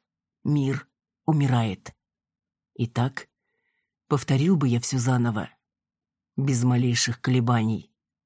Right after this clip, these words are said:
и повторю. У меня ведь хватило ума, чтобы не попасться.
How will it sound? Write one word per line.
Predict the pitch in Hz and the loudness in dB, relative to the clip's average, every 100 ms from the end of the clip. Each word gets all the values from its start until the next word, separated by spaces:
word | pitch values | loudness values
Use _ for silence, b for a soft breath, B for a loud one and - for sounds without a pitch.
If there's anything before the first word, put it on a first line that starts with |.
| _ - | _ -8
и | |
повторю. | 127 127 - 131 120 110 - _ _ _ _ _ _ _ - | -4 -4 -2 0 0 -4 -8 _ _ _ _ _ _ _ 0
У | |
меня | 165 151 139 | 2 4 2
ведь | 120 120 | 0 -2
хватило | 131 131 - 208 139 | -2 0 2 2 2
ума, | 123 117 101 - _ - | 2 2 0 -6 _ -8
чтобы | - 131 127 | -2 0 0
не | 123 | 0
попасться. | 131 - 117 - - 110 | -2 0 -2 -2 -6 -8